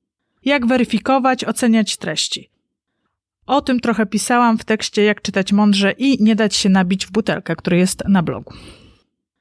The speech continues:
Niewątpliwą zaletą korzystania z internetu jest zaś to, że dzięki temu możemy dłużej zachować młodość naszego mózgu. Tak? Wiem, nikt się tego nie spodziewał. Badacze udowodnili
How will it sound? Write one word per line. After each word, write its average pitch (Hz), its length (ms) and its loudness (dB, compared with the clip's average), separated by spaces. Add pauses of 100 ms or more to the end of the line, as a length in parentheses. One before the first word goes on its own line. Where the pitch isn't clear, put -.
(460)
Niewątpliwą 262 640 2
zaletą 240 460 0
korzystania 202 560 2
z - 60 -8
internetu 202 580 0
jest 277 320 0
zaś - 480 -2 (120)
to, 190 300 0
że 202 400 0 (120)
dzięki 226 400 -2
temu 202 260 2
możemy 233 440 2
dłużej 196 520 2
zachować 214 640 -2
młodość 190 600 2
naszego 196 540 0 (300)
mózgu. 180 600 0 (720)
Tak? - 440 -4 (540)
Wiem, 220 420 0 (200)
nikt 202 240 -2
się 196 120 -2
tego 208 240 0
nie 190 160 0
spodziewał. 170 540 -4 (440)
Badacze 247 380 0
udowodnili 208 800 2